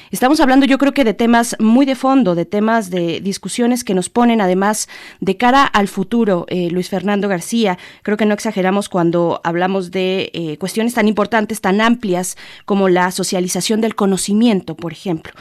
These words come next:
cuando hab-, hablamos de, de estas cuestiones. ¿Cómo, cómo entender, cómo ir un poco más allá, hacia dónde? Digo, ya tenemos el temec encima, ¿no? Ya lo tenemos y, y, y estará en nuestras días, en, en, en nuestras vidas, y no es la primera vez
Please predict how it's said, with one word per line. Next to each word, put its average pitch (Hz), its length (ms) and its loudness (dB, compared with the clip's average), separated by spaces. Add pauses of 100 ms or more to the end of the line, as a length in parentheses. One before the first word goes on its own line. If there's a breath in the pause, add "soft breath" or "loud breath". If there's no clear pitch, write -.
(220 loud breath)
cuando 185 240 0
hab-, 190 240 0
hablamos 185 420 -2
de, 180 200 -2
de 175 180 -4
estas 180 260 -8
cuestiones. 196 540 -4 (320 loud breath)
¿Cómo, 277 340 4
cómo 285 200 6
entender, 254 440 0
cómo 220 220 2
ir 233 140 0
un 254 100 -2
poco 240 140 0 (320)
más 214 380 0
allá, 208 460 0 (300 soft breath)
hacia 196 360 0
dónde? 233 340 0
Digo, 220 180 0
ya 220 140 0
tenemos 240 340 0
el 180 140 -2
temec 208 420 0
encima, 214 640 0
¿no? 190 200 -4
Ya 185 180 -2
lo 190 80 -2
tenemos 202 560 -2 (320 loud breath)
y, 208 180 -6
y, 190 240 -8
y 185 100 0
estará 196 240 -2
en 214 60 0
nuestras 214 280 -4
días, 220 240 0
en, 190 200 0
en, 190 380 0
en 190 100 0
nuestras 196 380 -4
vidas, 214 380 -2
y 240 100 4
no 269 140 6
es 311 100 0
la 320 140 0
primera 247 360 2
vez 180 320 -2